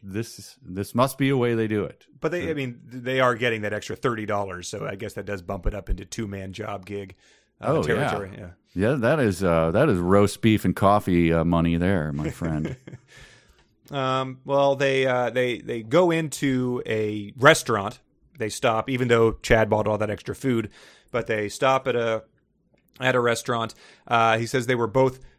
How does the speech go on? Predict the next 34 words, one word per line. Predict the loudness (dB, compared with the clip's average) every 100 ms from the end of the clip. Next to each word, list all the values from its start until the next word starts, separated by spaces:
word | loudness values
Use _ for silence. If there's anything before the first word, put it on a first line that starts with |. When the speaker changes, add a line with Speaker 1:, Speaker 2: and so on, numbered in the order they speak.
| _
Speaker 2:
dressed | 4 8 8 6 -4
in | -4 0
jeans | 2 2 2 2
and | 2
Western | 4 4 2 -6 -6
shirts, | -6 -4 -4 -6
wearing | -4 -4 -6
black | -4 -2 -2 -2
vests | -4 -4 -6 -12
and | -8
boots. | -4 -4 -4 -12 _ _ _ _
They | -2
fit, | 0 2 0 0 _ _
they | 0
felt | 4 4 4
they | -2
fit | 0 -2 0
very | -2 0 0
well | 0 0 0 -8 -6
with | -6 -6
the | -4
Western | -2 -2 -4 -8
scene. | -8 -8 -8 -8 -12 _ _ _ _ _ -2
They | 0
were | 0
received | -2 -4 -4 -4 -4 -4
in | -4
a | -2
manner | 0 -2 -4 -6
that | -6 -6
was | -8 -8
friendly | -2 -2 -2 -6
most | -4 -6 -8 -12
always. | -10 -10 -14 -14 -16